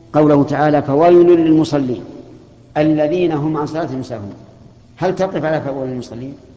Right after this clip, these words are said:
تقف، تقف، لأن الله جعلها موقفا. فإذا قلت: "سبحان الله"،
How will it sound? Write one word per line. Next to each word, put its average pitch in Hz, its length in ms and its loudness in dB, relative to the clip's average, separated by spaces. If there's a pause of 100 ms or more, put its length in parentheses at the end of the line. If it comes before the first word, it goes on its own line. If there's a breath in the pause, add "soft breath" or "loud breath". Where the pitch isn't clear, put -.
(440)
تقف، 160 320 -8 (800)
تقف، 156 300 -6
لأن 139 200 -4
الله 147 260 -4
جعلها 147 360 -4
موقفا. 165 300 -8 (840)
فإذا 151 280 -4
قلت: 151 340 -8
"سبحان - 460 -16
الله"، 123 300 -12